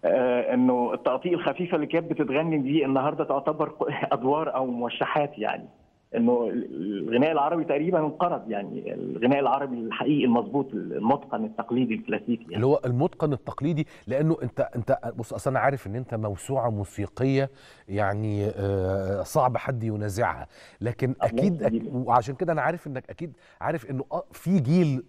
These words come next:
Speaker 2: ظهر خلال العشر سنين الأخار بيعمل عملية إحياء للموسيقى العربية والموشحات الأندلسية وما إلى ذلك، زي ريبال خضري على سبيل المثال مثلًا يعني. بس في النهاية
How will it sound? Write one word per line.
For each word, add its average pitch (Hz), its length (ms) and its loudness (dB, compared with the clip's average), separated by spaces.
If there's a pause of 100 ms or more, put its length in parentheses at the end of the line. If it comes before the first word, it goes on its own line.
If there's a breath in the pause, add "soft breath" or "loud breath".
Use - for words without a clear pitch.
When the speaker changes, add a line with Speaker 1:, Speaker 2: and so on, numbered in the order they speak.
Speaker 2:
ظهر 143 380 0
خلال 139 560 -2
العشر 101 340 -2
سنين 123 360 -6
الأخار 135 480 0 (320 loud breath)
بيعمل 147 440 -2
عملية 120 540 -2 (180)
إحياء 139 560 0
للموسيقى 127 580 -2
العربية 117 480 2
والموشحات 123 800 -2
الأندلسية 135 880 2 (260 loud breath)
وما 147 220 4
إلى 135 160 2
ذلك، 147 220 2
زي 165 240 6
ريبال 151 260 4
خضري 131 380 0
على 104 180 -2
سبيل 120 320 -2
المثال 113 400 -2
مثلًا 110 300 0
يعني. 82 260 -4 (360 loud breath)
بس 123 240 -4
في 139 160 0
النهاية 208 500 4